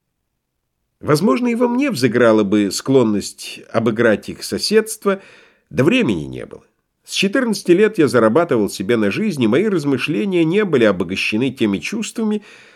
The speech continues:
какие, судя по описаниям, обычно вызывают создание этого пола. Иногда я жалею об этом», — говорит Мак.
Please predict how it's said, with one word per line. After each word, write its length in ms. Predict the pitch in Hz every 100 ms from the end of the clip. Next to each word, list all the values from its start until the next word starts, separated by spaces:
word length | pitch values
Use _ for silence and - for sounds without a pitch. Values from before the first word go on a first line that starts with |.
| _ _
какие, 320 | - 117 127 113
судя 320 | - 123 107
по 160 | -
описаниям, 680 | 110 120 - 208 214 123 95
обычно 400 | 90 190 - 123
вызывают 500 | 87 82 104 170 147
создание 540 | - 78 76 120 101 95
этого 240 | 90 78
пола. 440 | - 62 55 50 _ _ _ _ _ _ _ _ _ _ _ -
Иногда 380 | 110 156 165 269
я 160 | 240
жалею 540 | 175 180 185 214 190 78
об 160 | 69
этом», — 300 | 85 82 80 76
говорит 340 | 82 82 78
Мак. 360 | 80 71 -